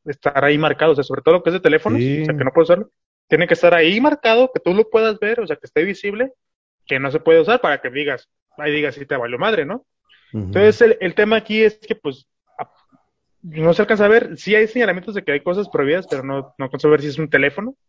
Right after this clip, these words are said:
Speaker 2: Sí, exacto, porque yo sé
Speaker 1: Este
Speaker 2: que, o sea, perdón, eso, o sea, el teléfono no pu-, no lo puedes usar durante el despegue y cuando aterrizas, despegue o aterrizaje, sé que no lo puedes usar ahí, güey, pero, eh,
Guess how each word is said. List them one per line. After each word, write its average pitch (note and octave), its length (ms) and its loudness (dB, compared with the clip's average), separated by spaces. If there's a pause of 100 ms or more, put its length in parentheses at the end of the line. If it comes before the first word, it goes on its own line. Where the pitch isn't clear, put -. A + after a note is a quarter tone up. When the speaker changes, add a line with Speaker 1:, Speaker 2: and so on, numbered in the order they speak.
(280)
Speaker 2:
Sí, A#2 360 -4
exacto, A#2+ 400 -4
porque C#3 300 2
yo C3+ 80 0
sé - 60 -14
Speaker 1:
Este F#3+ 80 -4 (420)
Speaker 2:
que, - 80 -20 (420)
o F#2 100 -12
sea, G2+ 340 -4 (960)
perdón, A#2 320 0 (300)
eso, F#3+ 340 6
o G#3 80 6
sea, C3 260 4
el A#2+ 100 2
teléfono G3 400 4
no G#3 200 4
pu-, F#3 140 0
no E3 120 6
lo F3 120 6
puedes D#3+ 240 4
usar B2 380 0
durante G#2+ 320 -4
el F#2 60 -8
despegue G3 500 0
y D#3+ 140 -4
cuando E2 500 -8 (260)
aterrizas, F#2+ 720 -10 (120)
despegue C3+ 320 -4
o D#3 80 2
aterrizaje, F#2+ 480 -8
sé A2+ 140 -8
que D#3 80 -2
no D#3 100 -2
lo C3 100 -2
puedes B2+ 180 -2
usar A2 160 -8
ahí, C#3 180 -4
güey, A#2+ 180 -6 (960)
pero, A#2 460 2
eh, A2 100 -4